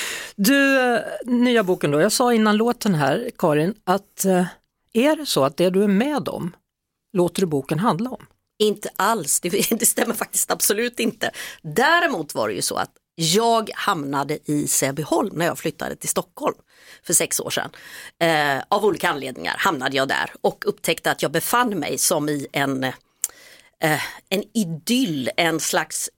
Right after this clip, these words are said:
Speaker 2: Ja, det var faktiskt ett veritabelt midsummer. Och ju längre jag befann mig där, desto mer pockade den här fantastiska naturen på och ville liksom bli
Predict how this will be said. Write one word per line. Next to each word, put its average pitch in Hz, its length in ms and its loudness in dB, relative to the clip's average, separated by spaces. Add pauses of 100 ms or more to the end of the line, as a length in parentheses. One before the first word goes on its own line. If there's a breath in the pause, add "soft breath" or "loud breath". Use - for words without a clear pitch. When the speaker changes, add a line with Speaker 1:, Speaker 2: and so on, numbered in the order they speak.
(140)
Speaker 2:
Ja, 180 220 4
det 214 60 -2
var 185 280 2
faktiskt 170 380 -4
ett 147 100 -2
veritabelt 156 560 -2
midsummer. 120 600 0 (200 loud breath)
Och - 300 -2
ju 185 80 2
längre 240 380 2
jag 180 200 0
befann 226 440 0
mig 220 140 0
där, 147 200 -2
desto 147 300 -2
mer 190 320 2
pockade 170 640 -4
den 165 100 -2
här 156 80 0
fantastiska 156 640 -4
naturen 151 500 -4
på 214 260 0
och - 240 -4
ville 151 280 0
liksom 147 340 -2
bli 139 340 -4